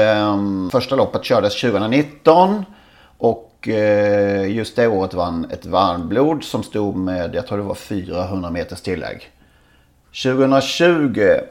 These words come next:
då var det, ja, då var det fyrahundra meters tillägg i alla fall.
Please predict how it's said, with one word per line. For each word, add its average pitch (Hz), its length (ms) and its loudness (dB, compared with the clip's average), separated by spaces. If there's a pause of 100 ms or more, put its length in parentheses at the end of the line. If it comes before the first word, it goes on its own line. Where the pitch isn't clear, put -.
(540)
då 131 180 4
var 123 100 6
det, 131 100 10 (240)
ja, 120 160 2
då 143 220 6
var 104 120 6
det 95 80 2
fyrahundra 95 600 0
meters 92 260 -4
tillägg 87 340 -4
i 80 40 -2
alla 82 120 -4
fall. 76 320 -2